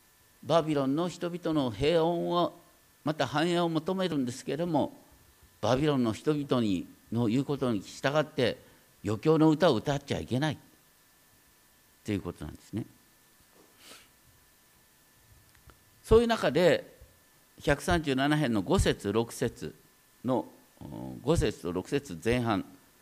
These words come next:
ここにはですね、ヘブル語の交差構造っていうのが、あ、作られてるんですけども、こう、なかなかね、こう、日本語に訳すとね、言葉の流れ、順番が見えなくなっちゃうんですね。こういうふうに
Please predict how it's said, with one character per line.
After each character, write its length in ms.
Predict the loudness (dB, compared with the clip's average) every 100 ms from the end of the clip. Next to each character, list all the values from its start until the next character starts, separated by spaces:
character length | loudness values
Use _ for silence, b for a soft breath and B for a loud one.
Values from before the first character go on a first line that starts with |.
| b b -14
こ 120 | -6
こ 160 | 0
に 120 | 2 4
は 280 | 4 2 -4 -18
で 80 |
す 100 | -12
ね、 120 | -8 -6
ヘ 120 | -4
ブ 120 | -4
ル 100 | -2
語 120 | 0
の 200 | 0 -2 -6 -8
交 180 | -6 -2
差 160 | -2
構 240 | 0 -2 0
造 180 | -2
っ 40 | -6
て 160 | -10
い 20 | -12
う 20 |
の 80 | -6
が、 240 | -6 -8 -14
あ、 120 | -20 -20 -20 -16
作 180 | -8
ら 80 | -6
れ 60 | -6
て 80 | -10
る 60 |
ん 20 | -8
で 60 |
す 60 | -8
け 80 | -8
ど 100 | -12
も、 140 | -16
こ 100 | -14 -10
う、 40 |
な 100 | -6
か 100 | -4
な 100 | -2
か 120 | 0
ね、 220 | 0 0 B B B B _
こ 220 | -10 -10 -4
う、 60 |
日 120 | -2 0
本 200 | 2 0
語 120 | 0
に 120 | 0
訳 160 | -4 -6
す 160 | -12
と 140 | -6 -4
ね、 120 | -6
言 340 | -6 -6 -4
葉 140 | -2 -2
の 180 | -2 -2
流 300 | -2 0 0
れ、 220 | 0 -4
順 240 | -6 -6 -4
番 180 | -4
が 100 | -4
見 140 | -4 -2
え 80 | -4
な 100 | -6
く 100 | -8
な 80 |
っ 40 | -12
ち 120 | -14
ゃ 20 |
う 40 | -18
ん 20 |
で 60 |
す 100 | -14
ね。 120 | -14 -14 -16 _ _ _ B B B B B B _
こ 120 | 4
う 40 | 6
い 20 |
う 20 |
ふ 60 | 6
う 60 |
に 280 | 4 2 -2